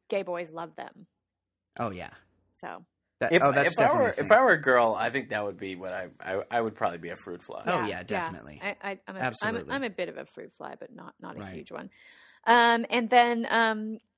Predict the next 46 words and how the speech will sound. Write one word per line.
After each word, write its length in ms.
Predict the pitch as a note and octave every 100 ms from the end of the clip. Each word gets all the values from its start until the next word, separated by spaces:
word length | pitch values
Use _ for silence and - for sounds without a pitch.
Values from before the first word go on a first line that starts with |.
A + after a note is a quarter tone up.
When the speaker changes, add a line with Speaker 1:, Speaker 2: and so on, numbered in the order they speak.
| _ _ -
Speaker 1:
we 140 | G#3+ G#3+
have 160 | A3
a 60 | G3 - -
fag 400 | F#3+ F#3+ F#3+ F#3 - -
stag, 760 | F#3 F3 F3 - - - - -
who, 380 | G#3+ G3+ G3+ -
that's 180 | G#3 G3+
code 300 | - A3 G3+
for 80 | G#3
a 60 | F#3+
straight 400 | - - F#3+ F#3+
guy 300 | F#3+ F#3+ A3
who 60 | D#3+
<laughs> 80 | - A#3+
hangs 200 | G#3 G3
out 220 | F#3 E3+
with 80 | F3+
a 40 |
lot 180 | E3+ E3+
of 60 | E3+
gay 160 | -
guys. 300 | - - G#3 - - _ _ _ -
Which 80 | F#3+
is 20 | A#2+
Speaker 2:
Uh, 120 | B2
Speaker 3:
You 80 | E3+
know, 160 | F3
Speaker 2:
I've 160 | - A#2+
never 220 | C3 B2+
Speaker 3:
there's 200 | A#2+ F#3 G3+
Speaker 2:
met 80 |
this 100 | G#3
Speaker 3:
actually 200 | A3 A#3+
Speaker 2:
person. 120 | G#3 F3
Speaker 3:
another, 220 | E3+ D#3
I, 180 | D3+ D3+ -
I 120 | D3
read 260 | C#3+ D#3+ E3
about 180 | C#3 A2+
this. 140 | A2 -
There's 180 | A#2+
another 440 | C#3 C#3 C3+ C3+ C#3
name 240 | B2 B2
for 100 | B2
those 180 | C#3 C#3+
guys. 400 | D3+ D#3 E3 -